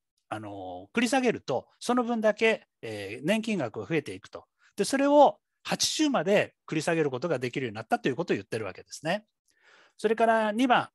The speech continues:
えー、六十歳未満の人を対象に繰り上げ受給をした場合の減給率。で、これは繰り上げ受給ということで、早くもらうこともできるんですけど、その場合には、あの、減額されていくという、まあ、常識的なものですね。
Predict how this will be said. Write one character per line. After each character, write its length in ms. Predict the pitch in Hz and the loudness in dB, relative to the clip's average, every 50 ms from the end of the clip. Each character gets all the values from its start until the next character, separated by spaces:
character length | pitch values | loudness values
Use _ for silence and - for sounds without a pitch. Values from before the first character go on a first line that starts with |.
| _ - | _ -4
え 180 | - 175 175 180 | -2 -2 -2 -2
ー、 20 | |
六 200 | 170 170 156 233 | -2 -4 -6 -4
十 140 | 226 254 254 | -4 -4 -4
歳 240 | - - - 254 254 | -4 -2 0 0 0
未 160 | 247 254 262 | 2 0 2
満 320 | 247 240 240 226 214 208 | 4 4 4 4 2 0
の 200 | 208 226 233 220 | 0 0 0 0
人 200 | 185 - - 196 | -2 -2 -2 -2
を 60 | 190 180 | -2 -2
対 240 | - 175 175 170 | -2 -2 -2 -2
象 200 | 151 - 170 160 | -4 -4 -4 -4
に 240 | 165 175 185 175 160 _ _ _ | -2 -2 -2 -4 -4 _ _ _
繰 100 | - 160 | -4 2
り 80 | 170 202 | 4 6
上 100 | 202 190 | 6 6
げ 60 | 190 185 | 4 2
受 160 | 175 185 170 | -2 -2 -4
給 160 | - 156 131 | -4 -4 -4
を 40 | 120 | -4
し 80 | - | -4
た 120 | - - 165 | -4 -4 -2
場 140 | 135 127 117 | 0 0 -2
合 80 | 117 | -2
の 100 | 113 113 | -4 -2
減 180 | 127 143 151 151 | -2 -2 -2 -2
給 160 | 147 151 131 | -2 -4 -4
率。 240 | 107 107 - - - _ _ _ _ _ | -4 -6 -10 -12 -14 _ _ _ _ _
で、 120 | - 214 | -4 -2
こ 80 | 214 262 | 0 2
れ 80 | 269 269 | 4 4
は 100 | 262 247 | 2 2
繰 140 | - 254 | 0 0
り 100 | 247 294 | 2 2
上 60 | 302 302 | 2 2
げ 100 | 302 302 | 2 0
受 180 | 285 320 302 | 0 0 -4
給 280 | 294 - 226 202 175 147 | -4 -4 -4 -4 -4 -4
と 180 | _ - - | _ -4 -4
い 60 | 156 156 | -4 -2
う 40 | |
こ 120 | 151 165 147 | -2 -4 -4
と 160 | - 147 131 | -4 -4 -2
で、 280 | 139 190 190 151 113 - - - _ - | 0 2 2 2 0 -2 -8 -20 _ 0
早 240 | - 311 339 277 | 2 2 2 2
く 120 | - - 131 | 0 -4 -2
も 140 | 120 135 151 | 0 2 2
ら 100 | 156 160 | 2 2
う 60 | 151 | 0
こ 100 | - 127 | -2 -6
と 120 | - 190 | -6 -2
も 100 | 196 185 | -2 -2
で 120 | 151 151 135 | -2 -2 -2
き 80 | - 165 | -2 -2
る 80 | 170 | -2
ん 40 | 143 | -2
で 80 | 127 120 | -4 -4
す 100 | - - | -6 -6
け 80 | 117 107 | -8 -10
ど、 80 | 113 | -10
そ 120 | - - 175 | -8 -4 -4
の 80 | 202 | 0
場 120 | 208 220 226 | 2 2 2
合 80 | 226 | 2
に 160 | 190 151 165 | 0 0 2
は、 180 | 196 220 160 - _ _ _ - | 2 2 2 0 _ _ _ -10
あ 100 | 127 117 | -10 -10
の、 180 | 107 98 95 107 | -8 -10 -8 -2
減 220 | 113 156 180 190 | 0 0 2 4
額 300 | 208 196 - - 202 - | 4 2 2 2 -6 -6
さ 160 | - - 170 165 | -4 -6 -4 -4
れ 100 | 170 170 | -4 -4
て 100 | - 170 | -4 -6
い 100 | 151 - | -4 -4
く 120 | - 247 | -8 -10
と 180 | - - 156 110 | -8 -8 -10 -8
い 80 | 98 | -6
う、 40 | 95 | -4
ま 100 | 110 151 | -2 -2
あ、 140 | 135 101 - _ _ - | -2 -2 -6 _ _ -16
常 180 | 127 110 127 127 | -12 -8 -8 -8
識 160 | - - - | -8 -8 -6
的 200 | - 135 120 120 | -6 -6 -6 -6
な 100 | 113 110 | -10 -10
も 140 | 98 101 107 | -12 -14 -16
の 80 | 90 - | -16 -16
で 80 | - | -16
す 120 | - - - | -12 -6 -4
ね。 180 | 165 170 - | -4 -4 -4